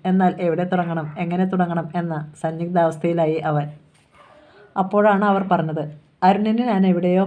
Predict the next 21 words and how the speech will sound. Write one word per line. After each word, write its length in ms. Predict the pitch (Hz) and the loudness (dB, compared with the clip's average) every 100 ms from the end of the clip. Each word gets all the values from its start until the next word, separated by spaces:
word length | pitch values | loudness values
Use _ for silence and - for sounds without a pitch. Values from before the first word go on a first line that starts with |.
| 196 | 0
കണ്ടു 180 | 175 175 | 0 0
മറന്നതുപോലെ. 560 | 175 160 160 156 143 135 - _ _ _ _ _ _ - | -2 -2 -6 -6 -8 -10 -16 _ _ _ _ _ _ -8
ജോൺ 260 | 160 185 180 | 2 4 4
സാർ 140 | - 202 | 0 0
വിളിക്കുന്നത് 440 | 208 196 190 190 196 | 0 2 2 2 0
കേട്ടാണ് 380 | 185 185 175 160 - | 2 2 0 -4 -6
തൻ്റെ 200 | 180 185 185 | -2 0 0
പേരവർ 400 | 175 170 180 175 175 | 0 2 2 0 -2
മനസ്സിലാക്കിയതെന്ന് 760 | 160 156 175 175 170 170 165 165 | -4 -2 -2 0 -2 -2 -4 -10
സ്പഷ്ടം. 500 | - 151 151 - 151 - _ _ _ _ _ _ _ _ _ _ _ _ _ _ _ _ - | -8 -6 -6 -8 -10 -16 _ _ _ _ _ _ _ _ _ _ _ _ _ _ _ _ -2
"എങ്കിൽ 220 | 190 226 220 | 0 2 2
ഞാൻ 100 | 202 | 0
പറയട്ടെ, 360 | 196 196 180 160 147 - - - | 2 2 0 -2 -6 -12 -12 -4
രണ്ടു 200 | 208 220 | -2 2
വർഷം 240 | 220 196 202 | 2 2 -2
മുൻപ് 220 | 180 175 180 | -2 -2 0
ഫ്ലൈറ്റിൽ 360 | 170 165 196 175 | 0 0 -2 -4
വച്ച് 200 | 151 - - - | -4 -12 -14 -6
ഇങ്ങോട്ടുള്ള 420 | 180 175 170 180 | -4 -4 0 2
യാത്രയിൽ, 480 | 196 185 - 170 170 - - | 4 2 2 -2 -2 -10 -8
ശരിയല്ലേ?" 440 | - 175 185 190 | -2 2 2 2